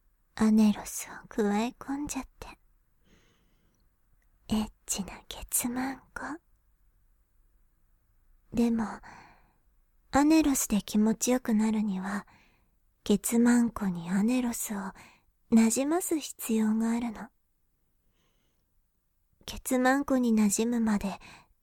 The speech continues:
少し時間がかかるんだけど、その間に、深い、深い、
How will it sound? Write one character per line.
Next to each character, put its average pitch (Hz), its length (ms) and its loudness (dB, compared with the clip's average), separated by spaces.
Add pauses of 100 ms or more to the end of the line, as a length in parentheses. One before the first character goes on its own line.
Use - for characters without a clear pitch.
(140)
少 - 300 -6
し - 240 -8
時 - 200 -4
間 - 280 -2
が 285 140 -2
か 311 160 -4
か 330 160 -2
る 320 120 0
ん 285 80 -2
だ 269 120 -4
け 240 180 -4
ど、 233 100 -6 (1700)
そ - 240 -8
の 208 260 2
間 202 380 -6
に、 214 180 -10 (1300)
深 - 480 -10
い、 - 220 -12 (680)
深 220 220 -10
い、 240 140 -14